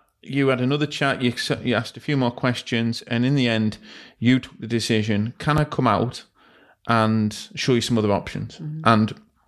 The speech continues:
Speaker 1: so that's what you did. You drove out,
Speaker 2: Mm.
Speaker 1: took some samples, took the same sample I'd
Speaker 2: Yeah.
Speaker 1: agreed on for the, for
Speaker 2: Yeah.
Speaker 1: the thirteen grand, and, and then you kind of, like, still were s-, s-, still scratching your head,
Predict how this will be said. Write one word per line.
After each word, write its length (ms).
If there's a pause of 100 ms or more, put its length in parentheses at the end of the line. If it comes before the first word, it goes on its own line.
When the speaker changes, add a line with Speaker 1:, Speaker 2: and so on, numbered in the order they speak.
(460)
Speaker 1:
so 140
that's 180
what 120
you 40
did. 220
You 160
drove 320
out, 300 (260)
Speaker 2:
Mm. 300
Speaker 1:
took 240
some 160
samples, 480
took 360
the 100
same 420
sample 760
I'd 220
Speaker 2:
Yeah. 60
Speaker 1:
agreed 340
on 260 (500)
for 160
the, 300 (600)
for 140
Speaker 2:
Yeah. 0
Speaker 1:
the 100
thirteen 420
grand, 320 (680)
and, 720 (1300)
and 120
then 80
you 80
kind 300
of, 140
like, 260
still 280
were 100
s-, 400
s-, 200
still 220
scratching 440
your 100
head, 300